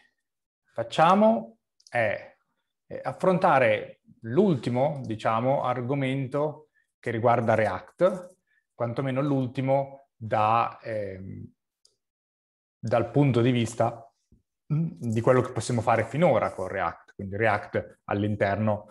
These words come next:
eh, appunto all'interno del browser come front-end senza avere la possibilità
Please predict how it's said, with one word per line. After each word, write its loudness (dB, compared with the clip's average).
eh, -6
appunto -2
all'interno 0
del 2
browser 4
come -4
front-end 0
senza 0
avere -4
la -6
possibilità -2